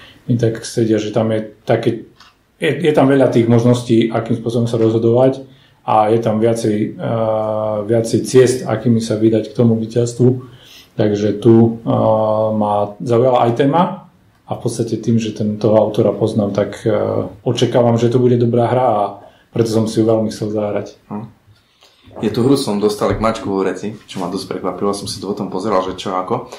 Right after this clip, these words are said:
Speaker 2: Sa tam páči tá mechanika to, že vy si z toho mesta vlastne zbierate tých ďalších workerov, len s tým, že keď ho berete z tej oblasti, kde je ten mor,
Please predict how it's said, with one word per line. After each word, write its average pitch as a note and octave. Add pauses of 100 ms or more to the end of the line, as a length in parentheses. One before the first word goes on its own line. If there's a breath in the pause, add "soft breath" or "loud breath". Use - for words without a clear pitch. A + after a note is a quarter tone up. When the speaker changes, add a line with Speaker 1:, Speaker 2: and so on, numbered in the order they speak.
Speaker 2:
Sa -
tam G#2
páči -
tá F#2+
mechanika G2+
to, G#2
že G2+
vy G2
si G#2
z -
toho A2
mesta A2+
vlastne G#2
zbierate A2
tých G2+
ďalších G#2+
workerov, -
len -
s F#2+
tým, C#3+
že A#2
keď G2+
ho G#2
berete A2+
z -
tej G#2
oblasti, G#2+
kde G2
je A2+
ten A2+
mor, G2+